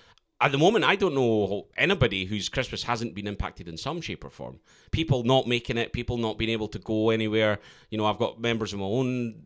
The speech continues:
like, family have been impacted by it, and now plans are out the window, and, you know, you're rethinking, right, when can we meet in January? Um, it's just all up in the air. Um,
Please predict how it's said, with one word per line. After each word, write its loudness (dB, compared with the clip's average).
like, -4
family 0
have 0
been -2
impacted -2
by 0
it, 0
and -4
now 2
plans 2
are 2
out 2
the -4
window, 8
and, 4
you -4
know, -4
you're -2
rethinking, -2
right, -2
when 0
can -4
we 2
meet -2
in -6
January? 2
Um, 0
it's 0
just -2
all 6
up 4
in 0
the 4
air. 4
Um, -2